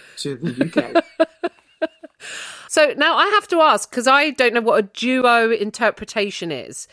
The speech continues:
Speaker 2: So
Speaker 1: Yeah.
Speaker 2: is that two of you arguing as a team? Debating as a team?
Speaker 1: It's hard to explain, but what you actually do is, it's a lot like theater. You,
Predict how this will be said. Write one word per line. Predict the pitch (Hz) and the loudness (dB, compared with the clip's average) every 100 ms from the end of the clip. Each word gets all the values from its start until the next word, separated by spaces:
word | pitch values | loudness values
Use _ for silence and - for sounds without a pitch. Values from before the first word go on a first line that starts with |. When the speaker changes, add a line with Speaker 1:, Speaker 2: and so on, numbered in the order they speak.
| - | 0
Speaker 2:
So | 208 | 2
Speaker 1:
Yeah. | 180 | 4
Speaker 2:
is | 147 | 2
that | 254 - | 0 -2
two | - 285 | -2 0
of | 269 | 2
you | 269 277 | 0 2
arguing | 240 254 247 247 233 | 4 2 2 -4 -2
as | 220 | -2
a | 226 | -4
team? | - 226 233 320 440 - _ _ _ | -6 -6 -4 -6 -6 -12 _ _ _
Debating | 214 196 226 226 226 | -4 0 0 -2 -4
as | 214 | -2
a | 214 | -4
team? | - 220 269 311 | -2 -2 -2 -8
Speaker 1:
It's | 214 220 | -4 -4
hard | - 262 220 | -2 -4 -2
to | 175 | -4
explain, | 135 - 127 123 - - | -6 -10 -8 -8 -10 -4
but | 156 | -2
what | 160 160 | -2 -2
you | 160 | -2
actually | 175 220 175 | -2 -4 -4
do | 156 151 | -4 -4
is, | 143 135 - | -4 -4 -8
it's | 151 175 | -12 -6
a | |
lot | 175 - - | -4 -4 -6
like | 135 - | -10 -8
theater. | 135 123 120 | -10 -10 -10
You, | 139 143 | -10 -10